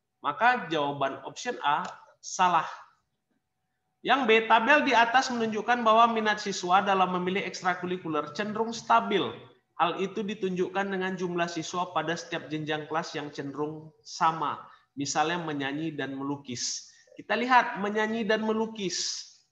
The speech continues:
Menyanyi dan melukis.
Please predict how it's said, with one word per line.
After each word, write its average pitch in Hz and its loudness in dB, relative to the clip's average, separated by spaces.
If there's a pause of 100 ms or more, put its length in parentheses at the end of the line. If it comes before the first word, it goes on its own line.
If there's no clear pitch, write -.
(1900)
Menyanyi 202 0
dan 208 8
melukis. 208 -2